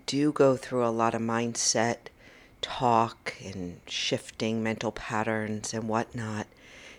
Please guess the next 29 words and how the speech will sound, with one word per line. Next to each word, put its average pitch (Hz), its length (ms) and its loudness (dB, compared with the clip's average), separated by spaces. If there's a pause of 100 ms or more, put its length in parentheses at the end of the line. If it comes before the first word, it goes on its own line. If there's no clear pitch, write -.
(120)
It - 160 -10
still 151 360 0
always 135 300 -2
comes 135 260 -2
back 135 280 0
to - 120 -2
the - 120 -4
body 117 340 0
for 117 220 -10
me. 104 240 -8 (1300)
And - 80 -6
today 175 300 0
I 226 80 0
just 156 240 -2
want 143 300 -2
to - 160 -6
remind 123 560 -2
you 101 240 -6 (480)
to 131 560 -2 (560)
look 139 380 2
for 233 220 -2
ways 131 460 0
to 139 100 -2
be 123 180 0
at 120 200 -2
ease 120 380 -2
in 117 200 -4
your 107 140 -2
body. 104 520 -6